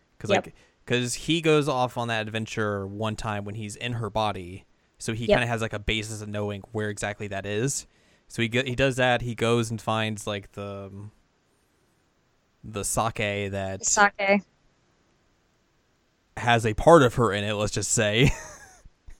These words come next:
Speaker 2: Well, uh, her grandmother, like, goes through an entire explanation of, like, "This is part of you, it's half of you." Like,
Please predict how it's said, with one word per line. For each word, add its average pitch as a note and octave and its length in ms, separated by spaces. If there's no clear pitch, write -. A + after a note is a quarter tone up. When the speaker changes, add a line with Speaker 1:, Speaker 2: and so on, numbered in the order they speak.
Speaker 2:
Well, D4+ 260
uh, C4 160
her D4+ 140
grandmother, C#4+ 720
like, A3 300
goes A3+ 320
through A3 160
an G#3+ 60
entire G#3 460
explanation G3+ 600
of, F#3+ 100
like, G3+ 280
"This A3 200
is G#3 140
part B3 380
of A#3 160
you, A#3 220
it's G#3 180
half A3 320
of G3+ 180
you." G3+ 580
Like, G3+ 340